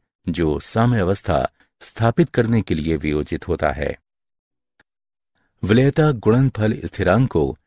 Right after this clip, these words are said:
निम्न रूप में परिभाषित किया जा सकता है। इलेक्ट्रोलाइट सूत्र में जहां एवाई प्लस व बीएक्स माइनस संबंधित धनात्मक एवं ऋणात्मक आयनों को निर्दिष्ट करते हैं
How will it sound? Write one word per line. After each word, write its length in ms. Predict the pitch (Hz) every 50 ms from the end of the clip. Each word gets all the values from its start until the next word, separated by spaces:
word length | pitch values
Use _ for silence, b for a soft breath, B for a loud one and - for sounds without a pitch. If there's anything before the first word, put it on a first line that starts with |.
| _ _ _ _ _
निम्न 280 | - 101 123 131 131 117
रूप 300 | 92 87 101 110 - -
में 220 | 80 76 71 67 - _ _ _ _ _ -
परिभाषित 560 | 120 127 120 - 107 104 104 - 123 110 -
किया 220 | - - 82 69
जा 160 | 65 - 73 73
सकता 340 | - - 85 - - 78
है। 240 | 73 65 78 71 - - - _ _ _ _ _ _ _ _ _ _ _ _ _ _ _ _ _ _ _ _ _ _ _ _ _ _ _ _ _ _ -
इलेक्ट्रोलाइट 800 | 120 127 147 143 - - 156 156 151 131 101 98 110 113 - -
सूत्र 340 | - - 123 - - 101
में 280 | 85 71 65 - - - _ _ _ -
जहां 400 | - - 87 76 - 82 76 71 67 - _ _ _ _ _ _ -
एवाई 480 | 117 120 120 113 - 90 82 85 87
प्लस 480 | - - 76 76 76 78 78 - - - _ _ _ _ 76
व 260 | 76 71 69 67 65 - _ _ _ _ - 90
बीएक्स 500 | 82 - 110 127 135 139 127 - - -
माइनस 540 | 78 78 85 104 92 78 67 - - - - _ _ _ _ _ _ _ -
संबंधित 600 | - 123 113 117 123 131 139 131 127 127 113 - -
धनात्मक 640 | 78 90 85 90 101 - - 107 107 104 - - 90
एवं 340 | 80 71 73 73 73 67 b b b b b b - 85
ऋणात्मक 600 | 90 92 98 113 127 - - 127 120 107 - 80
आयनों 280 | 76 73 82 95 107 95
को 180 | - 82 73 67 65 b b b b _ _ -
निर्दिष्ट 460 | 127 127 113 - - 98 85 - -
करते 360 | - - 78 - - 107 104
हैं 220 | 90 82 78 64